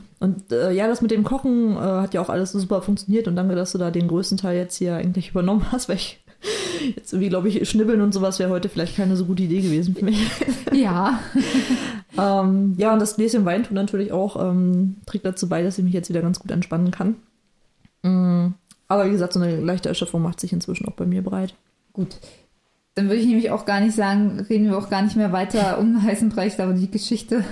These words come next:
Speaker 1: Das ist so eine
Speaker 2: war jetzt
Speaker 1: Laberlametta-Folge.
Speaker 2: <laughs> auch sehr ausführlich. Ich glaube, jeder kann sich da jetzt gut, äh, reinfinden. Ihr könnt uns ja
Speaker 1: Ja.
Speaker 2: auch gerne mal mitteilen, ähm,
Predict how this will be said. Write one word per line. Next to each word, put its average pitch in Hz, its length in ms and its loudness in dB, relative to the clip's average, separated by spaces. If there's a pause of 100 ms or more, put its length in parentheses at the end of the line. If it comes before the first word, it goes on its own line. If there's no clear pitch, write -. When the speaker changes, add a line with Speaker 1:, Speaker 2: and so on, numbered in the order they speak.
(140)
Speaker 1:
Das - 80 2
ist 277 140 2
so 277 60 2
eine 247 160 4
Speaker 2:
war 196 440 2
jetzt 190 200 0
Speaker 1:
Laberlametta-Folge. 185 320 -2 (640)
Speaker 2:
<laughs> 285 800 -4
auch 226 400 0
sehr 214 360 2
ausführlich. 202 500 0
Ich - 60 -20
glaube, 180 200 -2
jeder 185 200 0
kann 190 200 -2
sich 202 120 -2
da 180 80 -2
jetzt - 240 -4
gut, 196 200 -2
äh, - 320 -2 (220)
reinfinden. 208 840 -2
Ihr 220 120 -2
könnt 277 200 0
uns 247 120 -2
ja 226 80 0
Speaker 1:
Ja. 226 80 -2
Speaker 2:
auch - 100 -10
gerne 208 260 2
mal 202 280 2
mitteilen, 185 540 0 (360)
ähm, 175 460 0